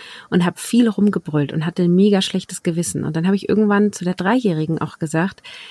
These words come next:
„Es tut mir so leid“, und hab vor ihr geweint und hab gesagt, „Ich wollte dich nicht anbrüllen und diese Verhaltensweise stört mich“, ne, weil ich auch nicht sagen wollte, „Du störst mich“,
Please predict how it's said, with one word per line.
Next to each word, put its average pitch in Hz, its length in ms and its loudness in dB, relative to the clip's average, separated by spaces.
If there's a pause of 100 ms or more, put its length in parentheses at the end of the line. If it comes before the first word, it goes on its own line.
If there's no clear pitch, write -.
(100)
„Es - 180 0
tut - 280 2
mir 190 120 4
so 214 260 4
leid“, 160 340 2
und 156 100 -4
hab 175 140 -4
vor - 140 -2
ihr 180 120 0
geweint 180 480 2
und 170 80 -2
hab 175 100 -4
gesagt, 175 180 -4
„Ich - 160 -10
wollte 220 340 2
dich 240 160 -2
nicht 240 180 0
anbrüllen 170 500 -2
und 175 180 -2 (120)
diese 175 200 0
Verhaltensweise 170 1200 0
stört 190 500 0
mich“, 143 300 -2 (440)
ne, 208 140 4
weil 185 120 4
ich 185 120 -2
auch - 160 -2
nicht 175 140 0
sagen 180 260 0
wollte, 175 240 0
„Du 240 200 4
störst 147 440 -2
mich“, 143 240 -4